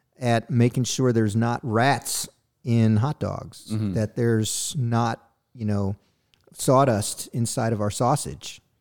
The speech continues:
Speaker 1: And, uh, they created the F D A. My understanding from history was that the first F D A had something like a dozen employees, two
Speaker 2: Mm-hmm.
Speaker 1: people per location plus supervisors.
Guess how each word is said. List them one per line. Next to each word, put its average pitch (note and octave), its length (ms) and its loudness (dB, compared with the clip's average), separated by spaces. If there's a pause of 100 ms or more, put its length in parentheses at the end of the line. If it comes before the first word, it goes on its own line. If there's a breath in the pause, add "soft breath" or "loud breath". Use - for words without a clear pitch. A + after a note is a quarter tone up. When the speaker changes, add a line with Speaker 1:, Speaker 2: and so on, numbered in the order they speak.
(520)
Speaker 1:
And, A2+ 280 2
uh, G#2+ 140 2
they G#2+ 120 2
created C#3 340 2
the A#2+ 100 6
F A#2 160 0
D A#2 160 2
A. A#2+ 160 4
My G#2 120 2
understanding C#3 540 2
from A2+ 200 -4
history C#3+ 320 -4
was A2+ 160 -4
that A2 120 -10
the A2+ 60 -14
first - 520 -10
F C3+ 200 -6
D C3 200 0
A C#3 80 6
had B2+ 200 2
something C#3 340 0
like C3 180 2
a C3+ 40 -2
dozen B2+ 340 2
employees, B2+ 800 0
two C3 60 -2
Speaker 2:
Mm-hmm. A#2 180 4
Speaker 1:
people B2+ 240 2
per B2 200 2
location C3 580 0
plus A2+ 200 -6
supervisors. A2 800 -4